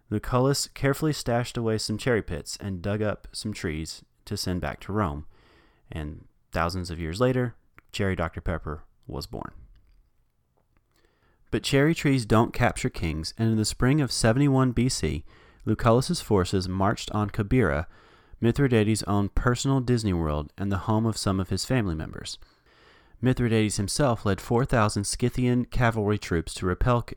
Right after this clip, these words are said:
Lucullus, but fighting reached a stalemate, with neither side willing or able to engage in another outright battle. Now the Romans were the ones laying siege to a city and were forced to forage for food and supplies.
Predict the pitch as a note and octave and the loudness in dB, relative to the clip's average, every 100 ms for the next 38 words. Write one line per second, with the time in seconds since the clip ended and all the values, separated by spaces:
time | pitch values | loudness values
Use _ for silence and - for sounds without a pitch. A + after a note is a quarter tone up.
0 | - F#2+ - E2+ D#2+ - - - - - | -6 -4 0 -2 -2 -6 -10 -16 -20 -20
1 | - - - - A#2+ A#2 C3 A#2+ A#2+ D#3 | -20 -6 -2 2 4 6 6 2 2 0
2 | D3 A#2 F#2 E2 D#2 - F#2+ F#2+ G#2+ B2+ | 2 2 2 2 -2 -4 -4 0 4 4
3 | B2 G#2 F#2+ F2+ G2+ A#2+ C3 C#3 A2 B2 | 2 2 2 2 2 4 2 2 2 2
4 | G#2 G#2+ E2+ D#2+ - G#2 F#2+ E2+ E2 - | 4 2 2 -2 0 -2 0 -2 -2 -4
5 | F#2 F#2 F2+ F2 - D#2+ - D2+ - F#2+ | -4 -2 0 -2 -2 -4 -4 -4 -2 0
6 | F2 - - _ _ - - _ _ _ | 0 -4 -12 _ _ -20 -20 _ _ _
7 | _ - G2 C#3 A#2 F2 F2 F2+ F#2 - | _ 0 6 6 6 4 2 2 0 -2
8 | F#2 E2+ E2+ E2+ E2+ F2 - _ - F#2 | -2 0 0 0 -2 -4 -10 _ -6 -2
9 | F2+ F2+ - A2 G#2+ B2 B2 - D#2+ D#2+ | -2 -2 0 0 0 -2 -2 -2 -2 -2
10 | F2 F#2+ - G#2+ G#2+ - B2 - G#2+ A2 | -2 -4 0 0 0 -2 -4 2 4 4
11 | - A2+ - F2+ E2+ E2+ - - - - | 0 -6 -2 0 0 -2 -4 -4 -4 -10
12 | - | -14